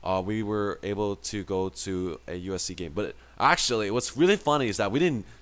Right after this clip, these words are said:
go there by car. We actually um, we <laughs> go there by car, kind of, but we stop at a college and then we walk to a Metro Gold Line station, Metro Rail Gold Line station. And from the Metro Gold Line to,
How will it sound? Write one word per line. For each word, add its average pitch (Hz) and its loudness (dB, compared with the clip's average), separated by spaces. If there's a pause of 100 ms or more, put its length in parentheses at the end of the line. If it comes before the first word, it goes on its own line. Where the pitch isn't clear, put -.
(180)
go 120 2
there 127 4
by 98 2
car. 113 2
We 110 2
actually 147 2 (340)
um, 104 0 (100)
we 131 0
<laughs> - 2
go 214 12
there 185 8
by 160 10
car, 143 10
kind 120 4
of, 117 2 (440)
but 120 4 (320)
we 127 0
stop 139 8
at 117 6
a 110 0
college 123 4
and 110 0
then 110 2
we 113 2
walk 110 2
to 104 0
a 95 -2
Metro 95 -2
Gold 104 0
Line 95 -4
station, 82 -4
Metro 95 -4
Rail 90 0
Gold 80 -8
Line 82 -10
station. 80 -8 (440)
And 117 0
from 113 -2
the 113 -2
Metro 113 -2
Gold 131 4
Line 101 0 (500)
to, 110 0